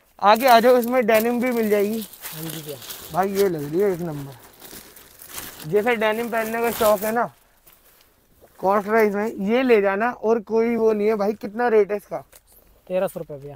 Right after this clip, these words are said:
Speaker 1: तेरह सौ रुपये मात्र, पचास पीस का rate बता रहे हैं। रिटेल में सारी available है, Retail वाले, retail वाले number पर call करना।
Speaker 2: जी।
Speaker 1: आ जाओ भैया, आगे आ जाओ, ठीक है। ये सारा माल रखा है। ये क्या रहने वाला है?
Speaker 2: Shorts भैया।
Speaker 1: Shorts, ये भी दिखा देते हैं।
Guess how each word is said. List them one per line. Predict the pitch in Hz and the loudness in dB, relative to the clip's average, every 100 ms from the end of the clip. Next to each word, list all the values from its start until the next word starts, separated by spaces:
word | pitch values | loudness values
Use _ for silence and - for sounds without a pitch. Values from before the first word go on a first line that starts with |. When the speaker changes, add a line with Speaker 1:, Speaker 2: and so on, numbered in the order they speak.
| - | 4
Speaker 1:
तेरह | 214 240 254 | 6 6 4
सौ | 247 | 4
रुपये | 233 233 254 | 0 0 2
मात्र, | 226 214 285 | 2 2 0
पचास | - 208 247 247 | -2 2 2 2
पीस | 247 247 | -6 -8
का | - | -2
rate | 247 233 | 0 2
बता | 214 214 220 | 2 2 4
रहे | 269 | 4
हैं। | 247 | 2
रिटेल | 240 247 269 277 | 6 8 8 6
में | 285 269 | 0 0
सारी | 254 254 | 0 2
available | 240 233 233 254 | 0 0 -2 0
है, | 269 | 0
Retail | 247 226 247 | 0 0 0
वाले, | 240 240 247 | 2 4 4
retail | 220 208 226 | 4 4 2
वाले | 226 226 | 2 -2
number | 220 208 208 | -4 -2 0
पर | 214 | 0
call | 190 190 175 | 0 -2 -4
करना। | 180 214 226 _ - - | -6 -8 -8 _ -20 -20
Speaker 2:
जी। | 175 165 | -12 -6
Speaker 1:
आ | 190 | -4
जाओ | 220 | -4
भैया, | 202 190 | -4 -2
आगे | 170 165 | -2 -4
आ | 151 | -6
जाओ, | 139 135 - - - - _ - - - - | -8 -12 -16 -20 -20 -20 _ -20 -18 -14 -2
ठीक | 220 | 2
है। | 233 190 - _ - | 2 0 -8 _ 0
ये | 214 | 2
सारा | 233 226 233 | 4 4 4
माल | 233 226 | 2 0
रखा | 220 - | 0 2
है। | 226 | 2
ये | 226 | 2
क्या | 214 226 | -2 -2
रहने | 214 202 | 0 0
वाला | 175 156 | -2 -4
है? | 135 - | -10 -8
Speaker 2:
Shorts | 196 202 - 151 | -2 -2 -4 -14
भैया। | 143 127 _ _ - - - - | -12 -14 _ _ -12 -12 -12 -2
Speaker 1:
Shorts, | 180 190 - - - | 2 2 0 -12 -10
ये | 151 175 | -4 -2
भी | |
दिखा | 185 175 175 | 0 0 0
देते | 175 | -2
हैं। | 185 | -6